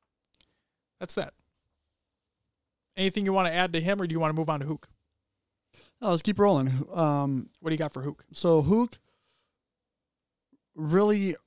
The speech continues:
Speaker 2: busted onto the scene in summer of twenty seventeen, or sixteen, sorry.
Speaker 1: Yes.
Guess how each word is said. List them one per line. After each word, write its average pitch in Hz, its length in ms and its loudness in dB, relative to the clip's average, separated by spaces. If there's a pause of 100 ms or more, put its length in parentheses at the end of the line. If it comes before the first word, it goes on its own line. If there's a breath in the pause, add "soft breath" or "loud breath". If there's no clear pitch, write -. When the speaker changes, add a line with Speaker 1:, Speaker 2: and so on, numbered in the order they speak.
(400)
Speaker 2:
busted 160 420 0
onto 143 240 0
the 135 120 0
scene 135 540 2 (140)
in 131 520 2 (1080)
summer 170 400 2
of 135 140 -4
twenty 147 340 4
seventeen, 127 680 -2
or 143 80 -2
sixteen, 131 500 -2
sorry. 120 460 -2
Speaker 1:
Yes. - 320 -10